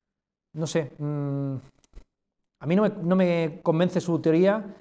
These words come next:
por, no por la forma en la que se expone, y, y no creo que sea un problema de lenguaje. O sea, creo que ser-, sería demas-, darle demasiada importancia al lenguaje. Pensar que el lenguaje oscurece el mundo y que el mundo es inteligible con independencia del lenguaje, claro, ahí está el asunto, ¿no?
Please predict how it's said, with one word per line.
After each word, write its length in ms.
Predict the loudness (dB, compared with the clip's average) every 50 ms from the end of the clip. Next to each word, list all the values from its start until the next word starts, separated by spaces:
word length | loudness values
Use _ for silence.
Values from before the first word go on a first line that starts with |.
| _ _ _ _ _ _ _ _ _
por, 680 | 0 2 4 4 6 4 4 4 2 0 -2 -4 -6 -8 -6
no 260 | -2 0 0 2 4
por 640 | 4 6 6 6 6 4 2 0 -2 -4 -6 -6 -6
la 120 | -6 -2
forma 260 | 0 0 0 2 2
en 20 | 0
la 100 | 0 0
que 80 | -2
se 100 | -4 -6
expone, 540 | -6 -6 -2 0 2 2 2 0 -2 -4 -10 -16 -20 _ _ _ _ _ -6
y, 300 | -2 -2 0 0 0 -2 -2 -2
y 40 | 0
no 160 | 0 0 2
creo 100 | 2 2
que 80 | 2 2
sea 80 | 0
un 60 | 0 2
problema 220 | 2 2 2 0
de 40 | 0
lenguaje. 400 | 0 0 0 -2 -2 -2 -6 -10 -8
O 20 |
sea, 100 | -6 -4 -2
creo 120 | 0 0
que 60 | 0
ser-, 180 | 0 0 0 -2
sería 240 | 0 0 2 4 4
demas-, 360 | 4 2 0 -2 -4 -6 -4
darle 200 | 0 0 2 4 2
demasiada 260 | 2 0 -2 -4 -2
importancia 340 | -2 -2 -2 -2 -2 -2 -4
al 40 | -4
lenguaje. 380 | -4 -4 -6 -8 -8 -10 -14 -14 _ -20 -14 -10
Pensar 300 | -8 -6 -4 -4 -2 0
que 60 | 2
el 20 |
lenguaje 560 | 2 2 2 2 0 2 0 0 0 -2 -8 -20 -20 _ _ -4
oscurece 480 | -4 -4 -2 0 4 6 6 6 6 4
el 60 | 2
mundo 200 | 4 4 2 2
y 40 | 2
que 60 | 0
el 60 | 0 0
mundo 440 | 0 2 4 6 6 4 4 0 -8 -16 -12 -6
es 160 | -6 -4 -2
inteligible 600 | -2 0 2 2 2 2 0 0 0 2 2 2 2
con 120 | 2 2
independencia 480 | 2 2 0 0 0 -2 -2 0 2 2
del 60 | 2
lenguaje, 440 | 2 2 2 2 0 0 -2 -8 -10 -10 -14 -20 -20 -8
claro, 140 | -2 0 2
ahí 60 | 2
está 160 | 2 2 2
el 40 | 2
asunto, 320 | 2 2 -2 -4 -4 -4 -6
¿no? 220 | -6 -6 -8 -12